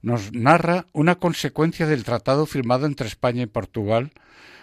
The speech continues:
por el cual los jesuitas deben abandonar la misión evangelizadora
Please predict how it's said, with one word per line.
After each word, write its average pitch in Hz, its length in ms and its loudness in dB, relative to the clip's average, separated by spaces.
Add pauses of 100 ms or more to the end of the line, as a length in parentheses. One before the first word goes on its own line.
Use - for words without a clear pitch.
(120)
por 120 160 2
el 123 140 -2
cual 170 300 4
los 147 160 0
jesuitas 156 640 0
deben 165 260 2
abandonar 139 580 2
la 143 120 4
misión 147 500 0
evangelizadora 123 1040 -2